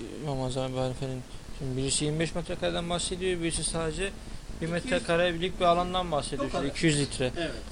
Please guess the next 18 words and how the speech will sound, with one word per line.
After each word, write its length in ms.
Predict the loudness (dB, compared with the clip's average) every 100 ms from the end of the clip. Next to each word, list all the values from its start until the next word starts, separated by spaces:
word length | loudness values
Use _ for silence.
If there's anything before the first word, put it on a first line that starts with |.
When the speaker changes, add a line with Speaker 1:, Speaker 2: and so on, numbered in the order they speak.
| -2
Speaker 1:
Bu 40 | 6
kadar 320 | 8 8 6
büyük 280 | 4 4 -2
bir 40 |
fark 320 | 6 6 6
çıktığına 460 | 0 -2 0 0 4
göre 120 | 4
bunu 280 | 4 0 -2 -4 -12 -8
Speaker 2:
İşte 200 | -4 0
biri 80 | 8
Speaker 1:
hangi 180 | 8 10
Speaker 2:
sahih 240 | 10 10
hadisle 400 | 8 0 -2 -4
sabittir. 540 | -2 -4 -4 0 -2 0 -6
Mesela 360 | -4 -2 -4 -4 -4
Şafii'nin 480 | -2 0 0 2
Speaker 1:
kaynakları 640 | 4 8 8 8 8 8
Speaker 2:
sahih, 80 | 8